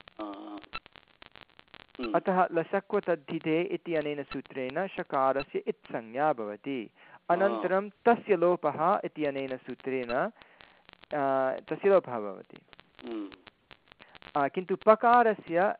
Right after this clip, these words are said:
Speaker 2: इत्संज्ञा केन सूत्रेण भवति? हलन्त्यम् इत्यनेन सूत्रेण, अनन्तरं तस्य लोपः इत्यनेन सूत्रेण
Speaker 1: हम्म।
Speaker 2: तस्य लोपः भवति।
Speaker 1: तथा पकारः, पकारलोपः हलन्त्यसूत्रेण एव भविष्यति वा?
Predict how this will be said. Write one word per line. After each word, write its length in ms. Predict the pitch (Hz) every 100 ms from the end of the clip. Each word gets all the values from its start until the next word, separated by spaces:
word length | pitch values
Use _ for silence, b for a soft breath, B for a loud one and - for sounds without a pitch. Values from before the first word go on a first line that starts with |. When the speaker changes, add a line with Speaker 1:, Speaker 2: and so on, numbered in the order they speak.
| _ -
Speaker 2:
इत्संज्ञा 720 | 175 - 160 147 147 151 160 -
केन 240 | - 190 208
सूत्रेण 420 | 220 190 208 208
भवति? 540 | 196 202 202 226 254 - b b b b -
हलन्त्यम् 600 | 208 143 117 160 156 113
इत्यनेन 460 | 123 131 113 107 104
सूत्रेण, 480 | - - 110 98 98 _ _
अनन्तरं 520 | 170 175 165 156 147 143
तस्य 420 | - 190 - 160
लोपः 500 | 135 127 127 147 156
इत्यनेन 500 | 135 131 127 120 113
सूत्रेण 480 | - 120 120 120 147
Speaker 1:
हम्म। 680 | 226 _ _ _ - 247
Speaker 2:
तस्य 180 | 190 180 - _
लोपः 300 | 190 202 143
भवति। 380 | 107 101 110 -
Speaker 1:
तथा 260 | _ 262 262
पकारः, 760 | 214 165 202 214 202 190 185
पकारलोपः 1200 | 175 147 - 196 190 185 165 170 175 151 165 175 - b b b -
हलन्त्यसूत्रेण 800 | 160 175 190 156 160 160 156 147
एव 240 | 151 170
भविष्यति 600 | 143 139 135 - 135 110
वा? 280 | 101 120